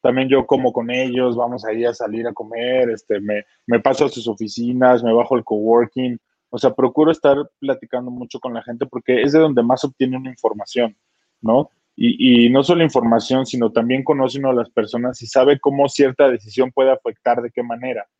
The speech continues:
Entonces, lo que uno normalmente debe buscar como líder es un equilibrio entre una buena decisión de negocio y una decisión que no cause un conflicto con el equipo, con los proveedores, con los clientes, etcétera, ¿no?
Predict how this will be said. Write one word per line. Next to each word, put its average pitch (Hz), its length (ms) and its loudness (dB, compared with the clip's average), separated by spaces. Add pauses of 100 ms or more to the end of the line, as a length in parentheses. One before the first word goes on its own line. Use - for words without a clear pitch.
(400)
Entonces, 135 420 0
lo 131 180 0
que 135 100 2
uno 151 220 0
normalmente 135 640 0
debe 131 160 2
buscar 120 380 -2
como 117 240 -8
líder 123 440 0 (220)
es 120 180 -4
un 143 140 -2
equilibrio 127 480 0
entre 127 180 -6
una 160 140 0
buena 147 300 2
decisión 123 420 -4
de 127 100 -8
negocio 120 600 2
y 120 100 -6
una 135 180 0
decisión 123 640 -2 (440)
que 123 100 2
no 139 960 2
cause 139 300 0
un 143 100 -8
conflicto 131 640 -10
con 117 160 -10
el 110 140 -10
equipo, 123 520 -4
con 117 140 -6
los 110 140 -8
proveedores, 120 800 4
con 110 160 -8
los 107 160 -10
clientes, 120 560 -4
etcétera, 120 560 -2 (400)
¿no? 131 220 -4